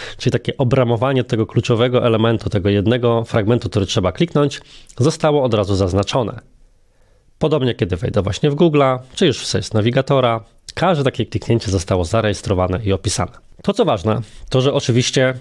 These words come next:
ja robiłem to w miarę sprawnie, bo robię to nie pierwszy raz, ale mogłaby się zdarzyć sytuacja, w której po prostu kliknę coś źle. Nie stwarza to żadnego problemu, ponieważ dowolny z tych elementów mogę sobie po prostu usunąć.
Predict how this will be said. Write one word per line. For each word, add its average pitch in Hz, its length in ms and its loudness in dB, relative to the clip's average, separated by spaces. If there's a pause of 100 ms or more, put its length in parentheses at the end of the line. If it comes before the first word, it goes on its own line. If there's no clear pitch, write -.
(300)
ja 110 280 4
robiłem 107 360 2
to 104 160 0
w 98 60 0
miarę 107 200 2
sprawnie, 98 480 0
bo 95 160 0
robię 104 200 0
to - 120 -4
nie 101 120 2
pierwszy - 340 -2
raz, 90 280 -2 (460)
ale 113 160 2
mogłaby 113 340 0
się 104 120 -2
zdarzyć 98 340 0
sytuacja, 101 480 0
w - 60 -14
której 110 220 0
po - 120 -2
prostu - 320 -4
kliknę - 360 -2
coś - 380 -2 (120)
źle. 131 380 2 (120)
Nie 151 240 6
stwarza 147 320 -2
to 143 100 -2
żadnego 113 340 0
problemu, 101 480 0
ponieważ 117 340 2
dowolny 120 340 2
z - 60 -8
tych - 180 -2
elementów 104 580 0
mogę 196 200 2
sobie 196 160 0
po 143 80 2
prostu - 300 -2
usunąć. 180 540 0